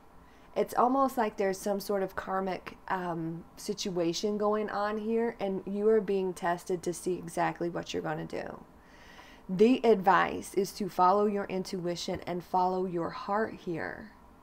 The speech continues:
That's the advice. Um, your focus is,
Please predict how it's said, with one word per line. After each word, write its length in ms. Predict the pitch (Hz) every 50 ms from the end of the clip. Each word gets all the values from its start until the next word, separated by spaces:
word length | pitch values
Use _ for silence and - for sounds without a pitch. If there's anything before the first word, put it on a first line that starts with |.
| - - - - - - - - - - - - - - - - - - - - - - - - - - - - - - - - - - - - - - - - - - - - -
That's 440 | 180 170 196 185 180 180 180 - -
the 220 | - 190 185 180
advice. 960 | 180 165 170 170 170 170 - - - - - 185 - - - - - - - - - - - - - - - - - - - - - -
Um, 480 | - 180 185 180 180 175 170 170 - - -
your 180 | 202 202 196
focus 840 | 180 - - 190 180 190 190 - 233 247 262 277 294 285 - - - -
is, 420 | - 202 196 196 190 180 165 -